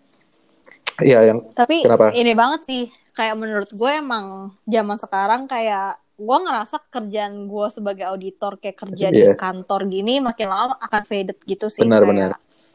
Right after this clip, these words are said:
Speaker 2: bakalan hilang, keganti sama ini, sama kayak banyak bisnis yang bermunculan kayak online shop, terus tiba-tiba ada yang bikin kopi lah,
Speaker 1: Hmm.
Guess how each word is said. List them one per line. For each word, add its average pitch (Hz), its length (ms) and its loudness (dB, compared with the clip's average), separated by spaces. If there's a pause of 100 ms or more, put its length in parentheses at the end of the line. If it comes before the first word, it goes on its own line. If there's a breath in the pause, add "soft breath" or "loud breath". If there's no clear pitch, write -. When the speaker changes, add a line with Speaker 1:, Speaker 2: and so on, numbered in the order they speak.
(480)
Speaker 2:
bakalan 202 560 0
hilang, 196 380 -8 (180)
keganti 208 480 -6
sama 196 480 -8
ini, 214 400 -10
sama 185 600 -2
kayak 190 400 0
banyak 202 320 -4 (200)
bisnis 233 400 -6
yang 226 160 -2
bermunculan 240 640 -2
kayak 214 240 -8
online 196 360 -8
shop, 240 280 -4
terus - 160 -20
tiba-tiba 185 640 -4
ada 185 80 -2
yang 180 240 -6
bikin 180 320 -10
kopi 202 480 -4
lah, 127 480 6
Speaker 1:
Hmm. - 0 -